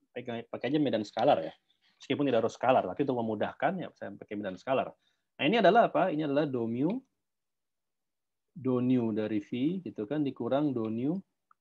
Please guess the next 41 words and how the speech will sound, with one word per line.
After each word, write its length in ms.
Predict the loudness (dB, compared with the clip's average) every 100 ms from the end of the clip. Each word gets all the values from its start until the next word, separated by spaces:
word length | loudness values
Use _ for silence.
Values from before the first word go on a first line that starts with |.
| _ _ _
do 240 | -10 -6 -4
mu 240 | -2 -2
dari 360 | -2 -2 -4 -6 _ _ _ _ -8
V. 160 | -8 -8 _ _ _ _ _ _ _ _ _ _ _ _
Nah, 40 | 0
ini 60 | 2
arti 160 | 4 2
V 260 | 0 2 2
dikerjakan 560 | 2 6 6 8 6 6
do 160 | 6
mu 120 | 8 8
dan 160 | 6
do 160 | 4 2
nu. 160 | 2 0
Nah, 80 |
ini 160 | -2 -2
V 300 | -6 _ -2 2
dikerjakan 460 | 2 2 2 2 0
do 160 | 2
nu 120 | 2 0
dan 120 | -2
do 160 | -4
mu. 160 | -6 -4
Tapi 240 | -2 -2
kita 240 | 2 4 4
tahu 280 | 6 6 6
bahwa 400 | 6 8 6 4 -2 _ _ 2
turunan 320 | 6 6 6
itu 160 | 4 2
kan 160 | 4
kovaria-, 480 | 4 4 4 2 2
apa, 320 | 4 6 4 4
komutatif 480 | 2 6 4 4 0
maksud 160 | 0 -2
saya. 240 | -4 -4 -8 _ _ _ -8
Maka 320 | 0 2 2
ya 320 | 0 0 0
do 240 | 2 4 4
mu, 200 | 6 4
do 160 | 4 2
nu 400 | 0 -2 -4